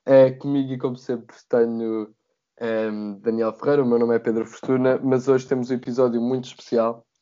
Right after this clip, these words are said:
ehm, porque, não é, como toda a gente sabe, o Sporting foi campeão ao fim de dezanove anos e, portanto, nós decidimos convidar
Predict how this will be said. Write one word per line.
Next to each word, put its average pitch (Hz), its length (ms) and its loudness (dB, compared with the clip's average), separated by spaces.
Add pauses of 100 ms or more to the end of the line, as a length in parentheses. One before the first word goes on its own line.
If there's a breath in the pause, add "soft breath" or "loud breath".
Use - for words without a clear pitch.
(320)
ehm, 120 680 2
porque, - 320 -10 (220)
não 95 120 -6
é, 95 80 -6
como 95 160 -10
toda 95 180 -6
a - 20 -6
gente 95 200 -10
sabe, 92 180 -4
o - 40 -20
Sporting 101 360 -6
foi - 140 -8
campeão 101 360 -4
ao 98 180 -4
fim 107 120 -8
de 104 40 -6
dezanove 101 400 -2
anos 104 340 -4 (460)
e, 113 60 -6
portanto, 117 220 2
nós 113 180 2
decidimos 113 400 0
convidar 110 680 0